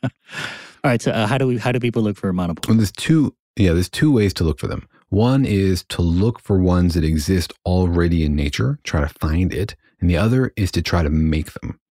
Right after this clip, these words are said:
Speaker 1: Make or study them.
Speaker 2: Yeah. Find them or, or make them. And so the way you would find them is, is, is pretty simple. You just use the rules of electricity and magnetism. So if you have a monopole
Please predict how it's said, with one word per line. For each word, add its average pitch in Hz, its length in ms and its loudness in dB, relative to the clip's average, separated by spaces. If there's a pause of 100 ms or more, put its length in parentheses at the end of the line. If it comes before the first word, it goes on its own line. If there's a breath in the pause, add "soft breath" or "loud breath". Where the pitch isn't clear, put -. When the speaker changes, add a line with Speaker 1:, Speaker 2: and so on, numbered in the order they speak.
Speaker 1:
Make 101 500 -2
or 107 500 0 (800)
study 90 320 -2
them. 73 120 -6
Speaker 2:
Yeah. 82 360 0 (420 loud breath)
Find 117 340 2
them 123 140 2
or, 92 100 0 (140)
or 87 120 2
make 71 220 0
them. - 180 -8
And 87 140 2
so 87 320 0 (360 loud breath)
the 98 100 2
way 110 160 2
you 107 260 2
would 90 160 0
find 156 460 0
them 80 440 0
is, 98 200 0
is, 95 140 -2
is 92 320 0
pretty 147 240 0
simple. - 420 -4 (400 loud breath)
You 92 100 0
just 92 260 0
use 92 560 2
the 87 220 0
rules 92 480 2
of 85 80 0
electricity 85 560 -2
and 80 100 2
magnetism. 80 680 -4 (440 loud breath)
So 82 520 -2
if 85 180 -4
you 85 100 0
have 87 380 -2
a 80 240 0
monopole 90 840 0